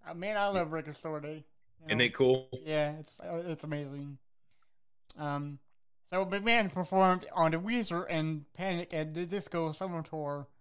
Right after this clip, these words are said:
Speaker 1: twenty sixteen in support of Weezer. Hold on. Did I read it right? In support of Weezer and Panic at the Dis-,
Speaker 2: And,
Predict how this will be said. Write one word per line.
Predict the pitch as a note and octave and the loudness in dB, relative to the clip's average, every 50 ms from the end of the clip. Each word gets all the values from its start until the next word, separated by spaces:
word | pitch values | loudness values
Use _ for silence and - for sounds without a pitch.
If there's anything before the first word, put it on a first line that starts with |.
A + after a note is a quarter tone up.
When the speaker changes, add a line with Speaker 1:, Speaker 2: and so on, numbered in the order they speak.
| _ _ _ _ _ - | _ _ _ _ _ -8
Speaker 1:
twenty | F3 F3 E3+ D#3 | -4 -4 -4 -4
sixteen | D3+ - E3+ - - - D#3+ D#3+ E3+ E3+ | -4 -6 -10 -10 -6 -4 -4 -4 -4 -4
in | E3+ D#3+ D3+ D3 C#3+ | -6 -6 -4 -4 -6
support | - - C3+ - - E3+ E3+ E3 D#3 - - | -6 -10 -12 -8 -6 -4 -4 -4 -6 -8 -8
of | - D#3 D3+ D3 | -6 -6 -4 -4
Weezer. | D#3 E3+ F3 E3 D#3 D3 D#3 D#3 D#3+ D#3 D3+ - _ _ _ _ _ _ - | -4 -4 -4 -4 -4 -6 -6 -6 -6 -8 -10 -12 _ _ _ _ _ _ -14
Hold | D#3+ D3+ D3 | -12 -12 -10
on. | C#3+ C#3 C3+ - _ _ _ _ _ _ _ _ _ _ _ _ _ _ _ _ _ _ _ _ _ _ _ _ D#3 _ - D#3+ C3+ | -10 -12 -14 -16 _ _ _ _ _ _ _ _ _ _ _ _ _ _ _ _ _ _ _ _ _ _ _ _ -20 _ -20 -20 -18
Did | C#3 C#3 C#3+ | -10 -6 -6
I | |
read | C#3+ C#3+ D3+ D3 C#3 | -6 -6 -6 -8 -8
it | D3 | -8
right? | C#3+ D3 D3 - G#3+ - _ _ - - _ _ _ _ _ _ _ _ _ _ _ _ _ _ _ _ _ _ _ _ _ _ - - - - - - - - - - - - - - - - - | -8 -8 -10 -10 -12 -20 _ _ -20 -20 _ _ _ _ _ _ _ _ _ _ _ _ _ _ _ _ _ _ _ _ _ _ -20 -20 -20 -20 -20 -20 -20 -20 -20 -20 -20 -20 -20 -20 -20 -12 -8
In | E3 D#3+ D3+ | -6 -6 -6
support | - C#3+ - - - E3+ F#3 F#3 - | -6 -10 -12 -6 -2 -2 0 0 0
of | - E3+ D#3+ D3 | 0 0 0 0
Weezer | D#3 F3 F3 D#3+ D3+ E3+ F3+ - F3+ | 0 -2 -2 -2 -2 -4 -8 -6 -4
and | F3 D#3 D#3+ E3 D#3 - | -4 -4 -4 -4 -6 -6
Panic | E3+ E3+ E3 D#3+ D#3 - | -6 -4 -4 -4 -4 -2
at | D#3+ D#3 D#3+ D#3+ | -4 -4 -4 -6
the | D#3 D#3+ | -8 -10
Dis-, | D#3+ D#3+ - | -10 -12 -12
Speaker 2:
And, | F#3 F#3 E3 | -12 -14 -12